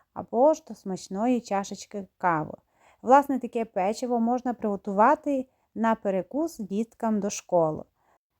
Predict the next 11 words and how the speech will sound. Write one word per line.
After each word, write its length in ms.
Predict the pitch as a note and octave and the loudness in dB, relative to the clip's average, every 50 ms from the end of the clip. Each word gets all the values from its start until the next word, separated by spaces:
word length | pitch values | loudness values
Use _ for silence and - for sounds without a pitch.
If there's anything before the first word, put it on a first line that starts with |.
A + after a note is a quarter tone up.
| _ _ | _ _
Тому 280 | - B3+ C4 C4 C4+ C#4 | 4 6 8 8 8 6
обов'язково 1040 | C4 - - A#3+ A3 A#3+ A#3+ A#3 A3+ A3 - - - - F#3+ F#3 G3 G#3 A#3+ C#4 C#4 | 4 2 0 0 2 2 2 2 0 -2 -6 -6 -2 2 4 4 4 4 2 0 0
зберігайте 640 | A#3 G#3+ A3+ A3 A3 G#3+ A3 A3 A3 G#3+ - G3 F#3 | 0 0 2 2 2 4 4 4 4 2 0 -4 -6
рецепт, 580 | F#3 F#3 F3+ _ - G3 F#3+ G3 A3+ C#4+ C#4 _ _ _ _ _ _ _ _ _ | -6 -6 -8 _ -4 -2 0 2 0 0 -2 _ _ _ _ _ _ _ _ _
який 360 | - A3+ A3+ A3+ - C4 B3+ A#3+ | -4 -4 -2 0 2 2 4 4
є 100 | A3+ A3 | 2 2
дійсно 520 | F#3+ F#3 G#3+ A#3+ A#3+ A3+ - - F#3+ F3+ | 0 0 2 2 2 0 -2 -4 -6 -6
вдалий 520 | F3+ F3+ F#3+ G3+ G#3 A3+ C4 C#4+ D4 C#4+ | -4 0 2 4 6 6 6 6 4 2
та 240 | C4+ - - A3 A3 | 0 0 -2 -4 -4
провірений 640 | G#3+ - - G3 F#3 F#3+ G#3+ A#3+ B3 B3 A#3 A3+ A3 | -4 -4 -6 -6 -2 0 0 0 2 2 0 0 0
мною. 460 | G#3 G#3 G3 F#3+ F#3 F3+ F3 F3 E3+ | 0 -2 -2 -2 -2 -4 -4 -6 -8